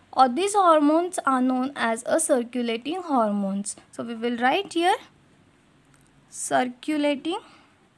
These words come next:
hormones. Now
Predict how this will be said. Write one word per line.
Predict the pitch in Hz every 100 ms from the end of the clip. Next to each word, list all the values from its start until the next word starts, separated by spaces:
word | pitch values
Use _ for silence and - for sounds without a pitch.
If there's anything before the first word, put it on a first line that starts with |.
| _ _ _ _ _ _ _ _ _ _ _ _ _ _ _ _ _ _ _ _ _ _ _ _ _ _ _ _ _ _ _ _ _ _ _ _ _ _ _ _ _ _ - _ -
hormones. | 262 247 233 220 208 208 - - _ _ _ _ _ _ _ - _ _ _ _ _ -
Now | 320 349 381